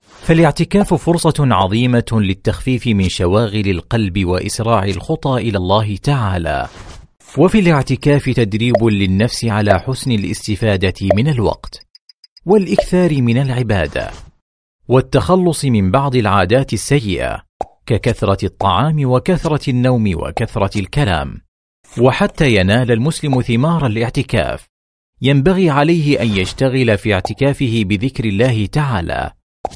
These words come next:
والصلاة وتلاوة القرآن ونحوها من الطاعات، وكل ما لا فائدة فيه ولا حاجة إليه،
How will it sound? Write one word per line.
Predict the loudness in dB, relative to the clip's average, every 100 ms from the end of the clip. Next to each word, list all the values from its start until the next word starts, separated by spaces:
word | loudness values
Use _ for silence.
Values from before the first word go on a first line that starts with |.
| -10
والصلاة | 0 0 0 0 2 2 0
وتلاوة | 0 0 0 0 0 0 -2
القرآن | -4 -2 -2 -2 0 0 0
ونحوها | 2 0 0 0 2 2 0
من | 0 -4
الطاعات، | -4 -4 -2 -2 -2 -6 -14 -20 _ _ _ _ _ _
وكل | 2 2 4 4 4
ما | 4 4
لا | 4 0
فائدة | 0 -2 0 0
فيه | 2 2 0 -2 0 2
ولا | 2 4 2
حاجة | 0 -2 0 0 0
إليه، | 0 0 0 -2 -4